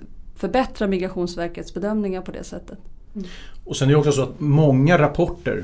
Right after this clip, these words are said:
Speaker 3: och många, i många länder så finns det inte tillräcklig rapportering om situationen i, i, i,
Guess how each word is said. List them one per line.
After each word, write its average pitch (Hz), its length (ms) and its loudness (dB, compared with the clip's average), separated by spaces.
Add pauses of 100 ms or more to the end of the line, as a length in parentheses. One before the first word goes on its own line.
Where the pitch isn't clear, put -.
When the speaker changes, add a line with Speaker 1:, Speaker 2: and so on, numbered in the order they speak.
Speaker 3:
och - 460 -8
många, 127 400 0
i 127 80 -2
många 127 200 2
länder 143 420 2
så - 120 -4
finns 156 360 0
det 135 80 2
inte 110 180 -4
tillräcklig 120 540 -4
rapportering 120 600 0
om 98 80 -6
situationen 123 640 0
i, 110 40 0
i, 110 40 0
i, 107 640 -6